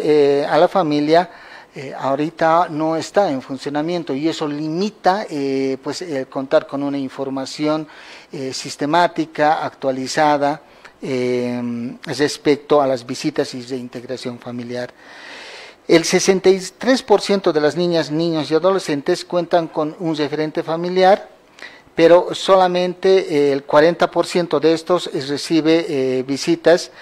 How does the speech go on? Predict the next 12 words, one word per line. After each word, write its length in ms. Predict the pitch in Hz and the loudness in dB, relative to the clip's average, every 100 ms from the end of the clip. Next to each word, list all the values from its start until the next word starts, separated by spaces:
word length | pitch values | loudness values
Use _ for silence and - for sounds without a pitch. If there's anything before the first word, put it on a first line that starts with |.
| - - | -20 -4
y 40 | 180 | 0
únicamente 600 | 190 180 170 175 175 156 | 0 2 0 0 0 -2
el 160 | 147 | 0
doce 280 | 143 196 202 | 0 0 -2
por 180 | 185 165 | -2 -4
ciento 360 | - 165 160 185 | -2 -4 -2 -4
se 140 | 147 | -4
encuentran 580 | 139 156 151 151 156 156 | -4 -2 -2 0 -2 -2
en 140 | 147 | -6
procesos 400 | 135 135 156 135 | -8 -8 -8 -8
de 100 | 139 120 | -8 -8
reintegración 800 | 131 131 139 135 131 - 160 | -8 -6 -6 -4 -4 -4 -6